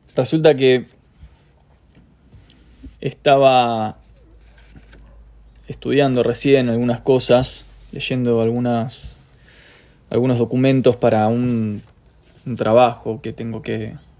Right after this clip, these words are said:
hacer. Y revisando un poco de, <laughs> acá dice, "Raúl, mate mañanero", sí, totalmente.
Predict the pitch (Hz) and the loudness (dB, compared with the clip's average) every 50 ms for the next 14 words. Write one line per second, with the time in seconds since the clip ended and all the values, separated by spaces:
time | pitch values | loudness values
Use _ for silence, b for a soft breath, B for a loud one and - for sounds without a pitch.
0 | _ _ - - - - - 135 123 120 117 - 156 - 151 - - - - - | _ _ -20 -16 -16 -8 -4 -2 -2 -2 -2 -4 -8 -12 -10 -8 -6 -6 -6 -8
1 | - b b b b b b b b b b b b _ - - - - - - | -10 b b b b b b b b b b b b _ -20 -20 -20 -20 -8 -2
2 | - 139 139 139 139 139 139 139 135 139 - - _ _ - - - - - 143 | 0 2 4 4 6 6 4 4 2 0 -2 -6 _ _ -8 -8 -8 -6 -2 0
3 | 139 139 143 135 - 185 180 185 175 170 156 151 180 175 160 - - 165 156 147 | 2 2 2 2 2 0 2 2 2 2 4 4 2 2 2 4 4 6 8 8
4 | 139 131 127 123 120 120 110 110 107 - 147 - _ _ _ _ _ _ _ _ | 6 6 4 2 0 0 -2 -2 -6 -8 -10 -14 _ _ _ _ _ _ _ _
5 | _ _ _ _ _ _ _ _ _ - 135 123 120 117 113 110 107 107 107 - | _ _ _ _ _ _ _ _ _ -6 -2 0 2 4 4 4 4 2 2 0
6 | - - - - - - - - 135 - - 135 127 127 131 - - 120 117 - | -2 -6 -8 -10 -14 -12 -12 -10 -8 -2 2 2 2 2 2 0 -2 -2 0 2
7 | 120 117 123 131 131 123 127 123 - 131 117 117 117 120 120 117 120 123 123 117 | 2 2 4 2 2 2 0 0 0 0 0 0 0 0 0 0 2 2 2 2
8 | 113 - 123 127 127 127 120 113 - 117 - 117 113 113 120 123 120 110 104 98 | 2 2 2 2 2 2 0 -2 -4 -2 -2 0 0 2 2 0 0 0 -2 -4
9 | - | -8